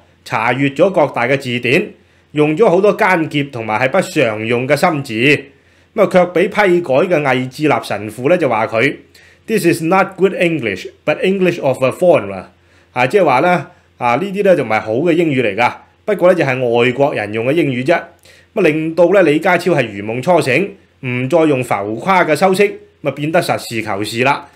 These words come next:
即係用一啲 simple English 咯，係咪啊？嚇！咁啊，其實李家超嘅英語水平係點呢？就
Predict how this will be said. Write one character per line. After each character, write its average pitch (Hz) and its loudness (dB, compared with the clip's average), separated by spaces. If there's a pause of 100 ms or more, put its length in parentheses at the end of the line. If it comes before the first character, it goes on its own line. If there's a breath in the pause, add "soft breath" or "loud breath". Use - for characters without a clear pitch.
(140 loud breath)
即 175 0
係 - 4
用 127 0
一 147 -2
啲 170 -2
simple 160 0
English 131 -4
咯， 143 2
係 123 -2
咪 101 -6
啊？ 107 -2 (1160 loud breath)
嚇！ - -4
咁 180 -2
啊， 147 0
其 107 -4
實 113 -2
李 123 -2
家 160 0
超 160 -4
嘅 147 0
英 147 -4
語 120 -4
水 113 -6
平 104 -10
係 95 -6
點 110 -8
呢？ 139 0
就 98 -4